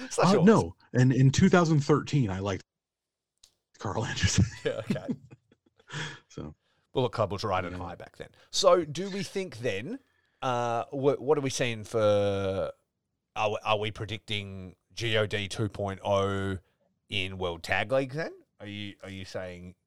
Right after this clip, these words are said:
Speaker 1: Tama in World
Speaker 2: That'd be
Speaker 1: Tag
Speaker 2: great.
Speaker 1: League with
Speaker 2: That'd be
Speaker 1: Hikuleo?
Speaker 2: fucking great, man.
Speaker 1: Mm-hmm. Exactly. And what's the ceiling for them? Like, I don't
Speaker 2: I
Speaker 1: think
Speaker 2: think that'd
Speaker 1: they're
Speaker 2: be a
Speaker 1: gonna
Speaker 2: lot
Speaker 1: win.
Speaker 2: of fun.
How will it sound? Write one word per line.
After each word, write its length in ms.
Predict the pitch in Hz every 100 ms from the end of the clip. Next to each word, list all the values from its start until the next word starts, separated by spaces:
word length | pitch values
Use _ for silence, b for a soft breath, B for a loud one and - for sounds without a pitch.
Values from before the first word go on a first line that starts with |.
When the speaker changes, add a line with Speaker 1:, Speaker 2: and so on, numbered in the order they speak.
| _
Speaker 1:
Tama 540 | - 107 104 101 98 95
in 140 | 101
World 160 | 95 92
Speaker 2:
That'd 60 |
be 60 | 95
Speaker 1:
Tag 100 | 101
Speaker 2:
great. 100 | 104
Speaker 1:
League 180 | 101 98
with 160 | 101 -
Speaker 2:
That'd 100 | 104
be 60 | 117
Speaker 1:
Hikuleo? 300 | 113 135 330
Speaker 2:
fucking 280 | 104 - 123
great, 280 | 120 208
man. 240 | - 113 143 101
Speaker 1:
Mm-hmm. 160 | 110 165 _ _ _ _ _ _ _ _ _ _ -
Exactly. 320 | - 110 98
And 80 | 104
what's 160 | 139 -
the 60 | 151
ceiling 340 | - 302 196
for 80 | -
them? 160 | 92
Like, 120 | 82 101
I 80 | 170
don't 140 | 190
Speaker 2:
I 40 |
Speaker 1:
think 20 | 185
Speaker 2:
think 120 | 190
that'd 160 | 156
Speaker 1:
they're 80 | 139
Speaker 2:
be 60 | 135
a 20 |
Speaker 1:
gonna 40 |
Speaker 2:
lot 100 | 92
Speaker 1:
win. 60 | 90
Speaker 2:
of 40 |
fun. 260 | 92 90 90